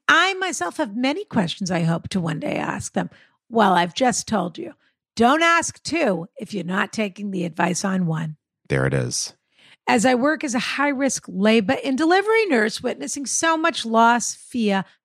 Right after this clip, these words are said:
Speaker 1: unfairness, and incredible resilience with my patients that I simply cannot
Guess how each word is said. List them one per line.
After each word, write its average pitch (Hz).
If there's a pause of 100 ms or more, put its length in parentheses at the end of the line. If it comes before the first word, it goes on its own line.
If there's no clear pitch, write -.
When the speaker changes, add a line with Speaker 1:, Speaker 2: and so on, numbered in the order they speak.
(160)
Speaker 1:
unfairness, 285
and 254
incredible 262
resilience 254
with 226
my 247
patients 269 (340)
that 262
I 277
simply 320
cannot 247